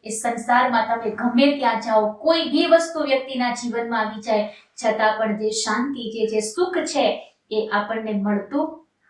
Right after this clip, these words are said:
નથી. એટલે કોઈ શાયર એમ કે છે કે "અરીસામાં મુખ અને સંસારમાં સુખ દેખાય છે પણ હોતું નથી." આપણે જોઈએ છીએ, આપણને દેખાય છે, પણ સત્ય, હકીકત વાસ્તવમાં એ છે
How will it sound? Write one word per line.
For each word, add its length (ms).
નથી. 360
એટલે 320
કોઈ 160
શાયર 420
એમ 180
કે 160
છે 340
કે 140
"અરીસામાં 720
મુખ 220
અને 200
સંસારમાં 680
સુખ 400
દેખાય 460
છે 400
પણ 240
હોતું 440
નથી." 380
આપણે 340
જોઈએ 360
છીએ, 180
આપણને 400
દેખાય 360
છે, 320
પણ 100
સત્ય, 520
હકીકત 500
વાસ્તવમાં 720
એ 180
છે 360